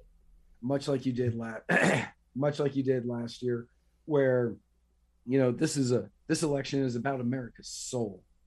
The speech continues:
We're, we can have your Kyle Rittenhouses running all over the place, or you can have the Democratic Party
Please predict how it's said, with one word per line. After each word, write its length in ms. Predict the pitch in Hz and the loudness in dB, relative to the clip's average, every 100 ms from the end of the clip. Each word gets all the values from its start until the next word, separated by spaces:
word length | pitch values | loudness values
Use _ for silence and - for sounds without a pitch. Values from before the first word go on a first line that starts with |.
| _ _ _ _ _ _ _ - | _ _ _ _ _ _ _ -6
We're, 220 | 131 143 - _ | -2 -2 -4 _
we 140 | 143 147 | -6 -4
can 140 | 165 | -2
have 360 | 151 143 131 120 _ _ _ _ - - - | 2 2 2 -2 _ _ _ _ -20 -20 -2
your 180 | 135 131 | -2 -2
Kyle 400 | 156 156 151 131 | 0 4 4 4
Rittenhouses 760 | 156 147 127 131 120 123 120 | 0 0 -4 -4 -4 -8 -6
running 320 | 143 151 139 | -2 0 0
all 300 | 131 143 135 | 0 0 2
over 280 | 131 127 120 | 0 -2 -4
the 100 | 113 | -10
place, 640 | 104 117 113 107 - - - _ _ _ _ | -8 -6 -6 -8 -14 -14 -18 _ _ _ _
or 180 | 151 147 | 0 2
you 180 | 135 135 | 0 -2
can 140 | 123 | -4
have 260 | 120 120 113 | -4 -6 -8
the 60 | |
Democratic 760 | 110 127 123 113 123 117 110 - | -10 -6 -6 -6 -8 -8 -10 -12
Party 260 | 127 123 | -8 -6